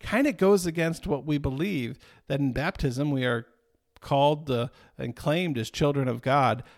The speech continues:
But can we lose that? Can we lose that? Uh, I, I don't. I mean, Scripture seems to say that we can't, that we're not going to. But this is another,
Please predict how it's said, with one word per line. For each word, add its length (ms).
But 160
can 200
we 140
lose 360
that? 340
Can 220
we 140
lose 260
that? 300
Uh, 280
I, 220
I 260
don't. 300
I 60
mean, 100
Scripture 420
seems 300
to 80
say 220
that 100
we 140
can't, 480
that 100
we're 100
not 200
going 320
to. 340
But 240
this 260
is 120
another, 560